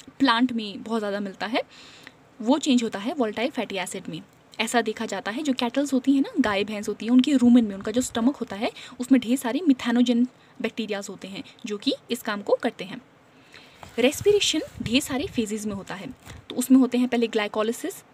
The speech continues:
फिर आती है oxidative phosphorylation और citric acid cycle। ये तीनों चीज़ें बहुत complex और बहुत elaborated होती हैं, तो जब हम next units में respiration पढ़ेंगे ना, इन्हें हम वहीं पर देखेंगे। अगली process है consciousness।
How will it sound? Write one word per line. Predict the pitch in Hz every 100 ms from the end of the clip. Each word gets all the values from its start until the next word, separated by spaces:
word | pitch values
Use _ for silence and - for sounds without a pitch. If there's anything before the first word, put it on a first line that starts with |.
| _ _ -
फिर | 240
आती | 202 196
है | 202
oxidative | - 240 - 262 262 294
phosphorylation | 277 - 285 269 269 262 339
और | 226
citric | 240 233 - 247 -
acid | 208 226
cycle। | - - 170 - - -
ये |
तीनों | 269 269 262
चीज़ें | 294 254 302
बहुत | 240 220 277
complex | - 226 233 269 -
और | 240
बहुत | - 262 -
elaborated | 240 226 214 214 202 202
होती | 196 -
हैं, | 185 - - -
तो | 240
जब | 214 294 -
हम | 294 311 - -
next | 233 269 -
units | 269 269 277 277
में | 277 285 -
respiration | 233 - 240 - 277
पढ़ेंगे | 254 233 254 262
ना, | 330 - _
इन्हें | 240 247
हम | 262 254 - _ -
वहीं | 220 226
पर | - 554 - - -
देखेंगे। | 208 - - - - - - - _ _ -
अगली | 262 339 -
process | 262 - 220
है | 247 480 -
consciousness। | 226 220 - 240 - 269 262 -